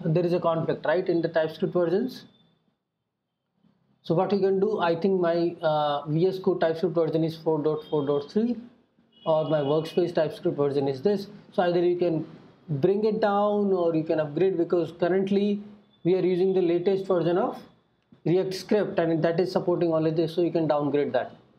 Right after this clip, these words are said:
And this is the build is successful. You can do N P M run test.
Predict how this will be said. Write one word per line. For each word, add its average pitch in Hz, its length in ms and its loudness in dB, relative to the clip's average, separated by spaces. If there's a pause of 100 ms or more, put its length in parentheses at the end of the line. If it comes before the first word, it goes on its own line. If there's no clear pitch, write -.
(320)
And 147 220 0
this 147 120 2
is 151 80 -2
the 156 80 2
build 147 260 0
is 139 160 -2
successful. 226 840 -2 (440)
You 156 100 0
can 151 220 0
do 151 80 2
N 143 200 0
P 151 120 0
M 139 120 0
run 139 280 -2
test. 214 420 -2